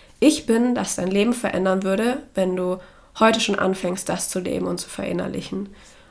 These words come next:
Und was ich mir eben zum Beispiel jeden Tag sage, das sind so Dinge wie, "Ich bin geliebt, ich bin gut genug, genauso wie ich bin. Ich bin eine Bereicherung für diese Welt.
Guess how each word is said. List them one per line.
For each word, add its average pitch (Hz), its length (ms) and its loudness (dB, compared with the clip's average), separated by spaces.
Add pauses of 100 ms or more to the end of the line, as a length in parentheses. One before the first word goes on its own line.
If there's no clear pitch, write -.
Und 190 80 2
was 190 160 2
ich 233 100 0
mir 208 160 2
eben 196 160 0
zum 196 140 -4
Beispiel 180 500 -2 (220)
jeden 226 340 4
Tag 202 420 -2
sage, 185 580 -2
das 196 220 -4
sind 180 120 -4
so 180 80 -4
Dinge 180 360 -4
wie, 190 280 -2 (840)
"Ich - 180 -6
bin 190 120 0
geliebt, 202 640 -2 (220)
ich - 260 -8
bin 180 340 -4
gut 196 220 -6
genug, 202 520 -2 (260)
genauso 175 440 -4
wie 196 60 0
ich - 180 -10
bin. 202 500 -2
Ich - 140 -14
bin 180 160 -4
eine 185 160 -2
Bereicherung 190 640 -4
für - 120 -8
diese 214 280 0
Welt. 233 400 -4